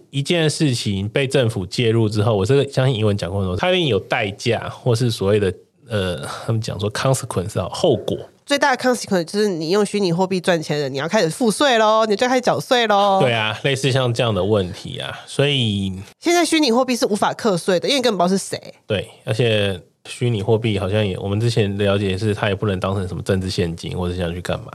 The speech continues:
Speaker 1: 就是它现在就是有一点不在这个制度里面了。那你说纳管有好处，但是不纳管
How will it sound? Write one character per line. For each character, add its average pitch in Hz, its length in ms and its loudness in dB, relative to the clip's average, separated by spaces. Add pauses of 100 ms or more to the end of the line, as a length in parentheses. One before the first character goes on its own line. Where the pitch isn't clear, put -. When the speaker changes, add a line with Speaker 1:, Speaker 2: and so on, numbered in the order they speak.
Speaker 1:
就 107 80 -4
是 107 200 -2
它 - 200 -6
现 131 100 0
在 131 80 0
就 127 140 2
是 127 120 2
有 95 120 2
一 107 60 0
点 92 280 -2 (360)
不 117 80 -2
在 127 180 2
这 127 80 0
个 120 80 2
制 117 140 -2
度 113 140 2
里 95 140 -6
面 101 260 -6
了。 - 120 -14
那 151 60 0
你 180 120 0
说 135 320 2
纳 151 280 0
管 95 240 -4
有 101 100 0
好 98 160 -4
处， 107 200 -6
但 120 120 0
是 - 80 -8
不 131 140 -4
纳 123 180 0
管 - 260 -8